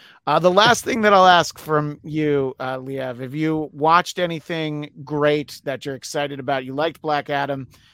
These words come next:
uh, but you, but, uh, you're disappointed that, uh, the Black Adam story won't continue.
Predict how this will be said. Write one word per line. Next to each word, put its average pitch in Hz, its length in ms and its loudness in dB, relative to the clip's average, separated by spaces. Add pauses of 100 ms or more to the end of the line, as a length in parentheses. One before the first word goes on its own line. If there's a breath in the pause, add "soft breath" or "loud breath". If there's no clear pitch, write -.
(200 soft breath)
uh, 123 480 -10 (100)
but 127 180 -12
you, 135 360 -8
but, 127 320 -12
uh, 131 260 -8
you're 127 160 -14
disappointed 139 680 -10
that, 123 200 -12
uh, 123 160 -8
the 120 80 -12
Black 131 320 -8
Adam 127 180 -10
story 135 240 -10
won't 123 200 -12
continue. 127 400 -12